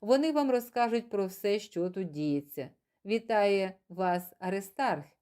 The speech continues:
мій співв'язень, і Марко, родич Варнави. Щодо нього ви одержали вказівки. Коли прийде до вас, то прийміть його. Ще й Ісус на прізвище Юст.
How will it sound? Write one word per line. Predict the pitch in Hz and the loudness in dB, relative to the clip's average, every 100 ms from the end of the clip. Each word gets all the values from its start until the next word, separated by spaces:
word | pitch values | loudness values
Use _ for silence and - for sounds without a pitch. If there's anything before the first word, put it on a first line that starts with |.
| _ | _
мій | 180 175 165 | -2 -2 -2
співв'язень, | - 165 156 175 202 214 151 147 _ 277 | -6 -6 -4 0 0 0 -2 -6 _ -6
і | |
Марко, | 269 240 233 180 160 160 - _ - | -2 -2 -2 0 0 0 -6 _ -2
родич | 190 247 233 214 170 | 2 2 2 -4 0
Варнави. | 151 156 147 143 147 143 _ _ - | 0 0 -4 -4 -4 -10 _ _ -12
Щодо | - 240 233 | -2 0 2
нього | 233 254 214 | 2 2 2
ви | 196 202 | 4 2
одержали | 196 196 190 196 196 | 4 0 2 0 0
вказівки. | 190 226 220 240 233 147 - - _ _ | -2 -4 -2 -6 -6 -8 -8 -10 _ _
Коли | 214 208 | 4 4
прийде | 196 277 285 180 | 4 0 0 0
до | 165 147 | 0 -2
вас, | 147 156 | -2 -6
то | 330 | -10
прийміть | 330 262 190 170 160 - | -6 -2 -2 -2 -4 -4
його. | 151 151 147 - _ _ _ | -4 -2 -2 -4 _ _ _
Ще | - - | -10 -2
й | 269 254 - | 0 -2 -6
Ісус | 240 254 254 - 196 175 180 - | -4 -2 -2 -2 0 0 -2 -6
на | 196 185 | -4 -2
прізвище | 202 190 190 196 - 220 | 0 0 0 -2 -2 -2
Юст. | 180 180 165 165 | 2 4 4 -2